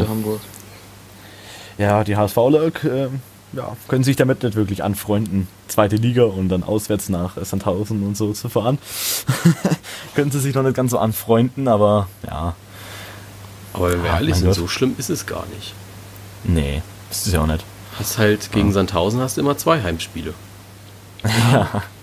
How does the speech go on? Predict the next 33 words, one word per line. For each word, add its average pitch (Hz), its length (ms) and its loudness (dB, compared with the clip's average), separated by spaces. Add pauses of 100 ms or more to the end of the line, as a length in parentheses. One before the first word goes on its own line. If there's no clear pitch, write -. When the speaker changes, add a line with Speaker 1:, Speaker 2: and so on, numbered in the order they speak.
(840)
Speaker 3:
Also, 90 320 -8
ich - 1040 -4
weiß 135 80 2
nicht, 131 120 4
ich - 60 -10
kann 110 120 4
mich 113 100 6
nur 110 80 4
dran 110 180 2
erinnern, 113 320 4
wo 113 80 0
der 110 120 2
V 104 200 0
F 101 60 -4
B 104 160 0
in 135 120 2
Sandhausen 131 500 2
war. 135 200 2 (600)
Äh, 117 240 2
liegt 110 180 2
jetzt 110 140 0
vielleicht 107 260 4
auch 95 80 0
so - 80 -4
ein 92 80 0
bisschen 104 260 2
an 92 120 0
der, 87 240 2
an 82 80 -4
der 85 240 -4
örtlichen 92 480 -4
Nähe, 127 320 4 (500)
aber 92 800 0